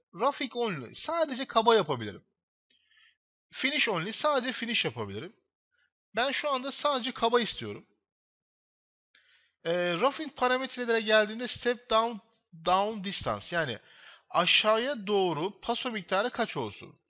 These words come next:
Tool fluid length, takım çapının, ee, kalınlığının, özür dilerim, yüzde yirmi beşi kadar.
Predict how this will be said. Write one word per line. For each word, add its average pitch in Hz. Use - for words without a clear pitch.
Tool 294
fluid 277
length, 196
takım 294
çapının, 220
ee, 135
kalınlığının, 190
özür 147
dilerim, 175
yüzde 185
yirmi 208
beşi -
kadar. 113